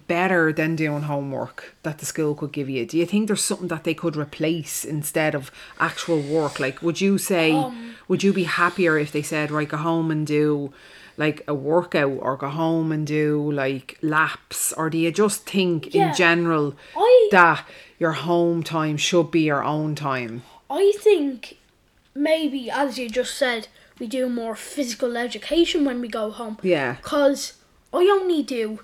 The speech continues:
Speaker 2: physical education for half an hour on one day of the week. Now, some days we will do, like, um,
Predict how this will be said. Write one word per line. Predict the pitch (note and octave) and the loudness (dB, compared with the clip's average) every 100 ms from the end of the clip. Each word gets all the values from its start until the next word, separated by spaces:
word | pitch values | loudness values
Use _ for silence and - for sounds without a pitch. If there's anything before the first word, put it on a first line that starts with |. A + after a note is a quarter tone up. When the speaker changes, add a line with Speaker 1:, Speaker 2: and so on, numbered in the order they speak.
| _ _ | _ _
Speaker 2:
physical | - C4 - - A#3 | -14 -12 -10 -8 -6
education | G#3+ G#3 A3 G#3+ G3 - G3 G3+ - _ _ _ _ _ | -6 -8 -10 -10 -10 -12 -14 -18 -20 _ _ _ _ _
for | - G3+ G#3 G3+ G3 - - - - | -10 -4 -4 -2 -4 -6 -18 -20 -4
half | C4+ E4 E4+ | 0 0 0
an | C#4 | -2
hour | B3 G#3 G#3 - _ _ _ _ - | -2 -6 -8 -10 _ _ _ _ -10
on | A3 A3 G#3+ | -6 -6 -6
one | B3 A#3+ | -6 -6
day | A#3 A#3 A3 | -6 -6 -8
of | |
the | G#3+ | -10
week. | G#3 G3+ - - - | -12 -14 -16 -20 -14
Now, | C#4 A#3+ B3 A#3 | -8 -6 -8 -10
some | - - E4+ F4+ | -12 -4 -2 0
days | E4 D#4 C#4 B3+ - - _ _ _ _ | 6 6 6 4 -4 -14 _ _ _ _
we | C#4+ B3+ | -10 -8
will | A#3+ B3 A#3+ | 2 2 2
do, | A3 A#3 A3+ A3 | -4 -6 -6 -6
like, | G#3+ G#3+ - - - _ _ _ _ _ _ _ _ - | -8 -8 -12 -20 -20 _ _ _ _ _ _ _ _ -8
um, | G#3+ G3+ G3+ G3+ G3+ G3 | -6 -6 -8 -10 -12 -16